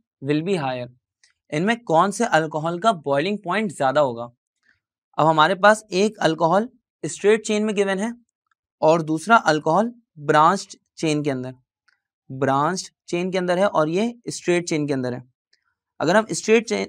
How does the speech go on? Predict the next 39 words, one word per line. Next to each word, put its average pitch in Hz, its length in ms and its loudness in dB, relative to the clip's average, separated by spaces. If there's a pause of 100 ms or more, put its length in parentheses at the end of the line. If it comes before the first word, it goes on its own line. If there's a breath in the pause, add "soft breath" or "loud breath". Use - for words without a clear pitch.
चेन 190 320 -4
का 196 220 2
सरफेस 214 500 0
एरिया 175 260 0
देखेंगे 156 420 -2 (460)
तो 175 40 -2
यहाँ 160 300 4
पर 208 180 2
सरफेस 202 720 0
एरिया 156 380 2
ज़्यादा 143 380 2
है, 127 140 -8 (760)
सरफेस 151 640 -2
एरिया 139 460 -2 (1160)
यहाँ 143 200 2
पर 180 160 -2
ज़्यादा 147 260 2
है। 185 80 0
आप 165 220 4
ये 180 80 0
देख 180 160 -2
सकते - 260 -6
हैं 202 120 -6 (400)
कि 160 40 -2
यहाँ 156 320 6
पर 180 300 2 (260)
ये 165 60 -6
जो 196 100 0
पूरी 196 400 -2
चेन 180 360 -2
है 196 140 0
इसका - 360 -2
सरफेस 190 480 -2
एरिया 156 300 -2
ज़्यादा 139 300 2
है, 214 140 -2 (420 soft breath)
जबकि 151 260 0
जो 226 100 4
ब्रांच 147 540 0